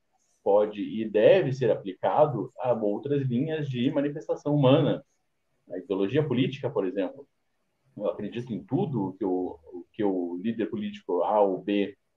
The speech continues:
diz, eu sigo de uma forma dogmática, ou eu, ou sigo de uma forma reflexiva, é possível seguir de uma forma reflexiva. Redes sociais, então,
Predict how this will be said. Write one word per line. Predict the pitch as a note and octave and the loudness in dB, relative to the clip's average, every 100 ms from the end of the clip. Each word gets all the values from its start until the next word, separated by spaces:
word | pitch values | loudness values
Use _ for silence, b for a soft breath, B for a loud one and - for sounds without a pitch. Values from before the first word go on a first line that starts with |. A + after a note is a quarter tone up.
| _ | _
diz, | G2+ D3 D#3 - - | -6 -4 -2 -6 -10
eu | F2 F2+ | -10 -10
sigo | - F3 E3+ A#2 F#2+ | -10 -10 -4 -2 -4
de | D#2 | -4
uma | G2 F2+ | -4 0
forma | G#2+ G2+ F#2 | 2 2 2
dogmática, | F2+ F2 F#2+ F#3 G#3 - F#2 - - - _ _ - _ - | -4 -4 0 0 -2 -8 -12 -12 -16 -20 _ _ -20 _ 2
ou | D#3+ | 8
eu, | C#3 A2 | 8 8
ou | C3 C3+ | 2 0
sigo | C3 B2 | -2 -2
de | A#2 | 0
uma | G#2 | 2
forma | A#2 G#2 G2+ F2+ | 2 2 0 -2
reflexiva, | G#2+ - - - F3+ D#3+ G2+ - - | -8 -10 -10 -8 -4 2 2 2 -6
é | D#3+ | -10
possível | - F3 G3+ F3 | -8 -4 -2 -2
seguir | D3+ C3+ C3+ | -4 0 0
de | |
uma | B2+ F2 | 2 0
forma | F#2+ G2+ | 0 -2
reflexiva. | F#2 E2+ - C#3+ E3 E2+ C3+ - _ _ _ _ | -10 -14 -10 -6 -4 -4 -6 -12 _ _ _ _
Redes | D3 C#3+ | 2 2
sociais, | E3 C#3+ C3 D#3+ D3 | 2 2 6 6 4
então, | A#2 E3 F#3+ G#3 | 6 6 6 2